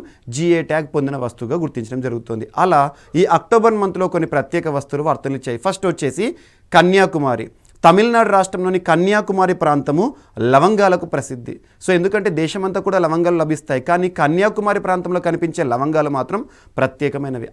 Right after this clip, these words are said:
అలాంటి కన్యాకుమారి లవంగాలకు జీఐ ట్యాగ్ ఇవ్వడం జరిగింది. And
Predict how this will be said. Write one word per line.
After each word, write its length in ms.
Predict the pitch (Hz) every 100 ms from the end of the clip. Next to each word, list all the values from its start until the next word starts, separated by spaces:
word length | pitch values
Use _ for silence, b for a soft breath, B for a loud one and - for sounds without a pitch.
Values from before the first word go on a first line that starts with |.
| -
అలాంటి 280 | 175 208 202 202
కన్యాకుమారి 680 | 156 180 214 220 208 202 196 170
లవంగాలకు 600 | 139 147 139 135 - 240 381 b b 117
జీఐ 220 | 123 151 143
ట్యాగ్ 160 | 143 151
ఇవ్వడం 200 | 123 127 131
జరిగింది. 340 | 127 123 113 b b -
And 120 | 147